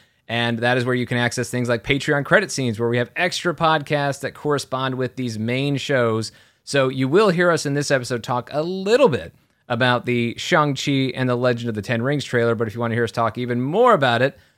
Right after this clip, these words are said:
that'll be on the Patreon credit scene. We will also be debating the future of, or perhaps lamenting the future of physical media, since people have discovered this week that, uh, Marvel movies will not, or not Marvel movies, Marvel Studios series, the Disney Plus series,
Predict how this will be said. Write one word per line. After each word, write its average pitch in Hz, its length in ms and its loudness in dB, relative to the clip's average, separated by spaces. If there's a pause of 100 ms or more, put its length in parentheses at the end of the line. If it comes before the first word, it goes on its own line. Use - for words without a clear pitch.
(140)
that'll 147 240 4
be 139 100 2
on 135 80 0
the 123 60 -2
Patreon 123 440 -2
credit 117 240 0
scene. 123 360 -4
We 123 160 0
will 120 180 -2
also 139 500 0
be 123 460 0
debating 120 800 0
the 110 100 2
future 110 800 0
of, 110 400 0
or 107 120 -4
perhaps 107 460 -4
lamenting 117 540 -2
the 101 80 -6
future 95 600 -4 (320)
of 107 280 -2
physical 120 480 0
media, 110 580 2 (320)
since 110 420 -2
people 107 540 -2 (260)
have 107 160 -6
discovered 107 440 -2
this 95 200 -4
week 113 360 -4 (160)
that, 104 500 -4
uh, 107 220 0
Marvel 175 320 4
movies 90 360 -4
will 110 120 -6
not, 104 360 -4
or 120 200 4
not 131 180 2
Marvel 104 260 0
movies, 110 320 0
Marvel 117 220 4
Studios 120 340 -2
series, 120 520 2
the 113 60 -4
Disney 120 260 -2
Plus 127 200 0
series, 113 360 0